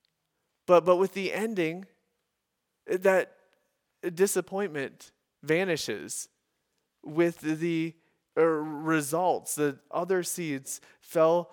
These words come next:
on good soil and produced grain, some a hundredfold, some sixty, some thirty. And, and, and this fits with the expectation of a great harvest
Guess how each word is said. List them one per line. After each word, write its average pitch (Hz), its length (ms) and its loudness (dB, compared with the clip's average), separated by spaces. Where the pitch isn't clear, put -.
on 160 320 -2
good 165 340 -4
soil 147 240 2
and 139 80 -4
produced 160 400 -4
grain, 151 460 -2
some 160 280 -4
a 151 100 -2
hundredfold, 147 680 -4
some 160 240 -2
sixty, 151 640 -4
some 160 340 -2
thirty. 139 580 -2
And, 196 100 0
and, 208 180 0
and 196 240 0
this 233 260 0
fits 220 500 2
with 175 320 0
the 185 140 4
expectation 185 760 0
of 165 120 0
a 165 40 -2
great 151 460 -2
harvest 143 840 -2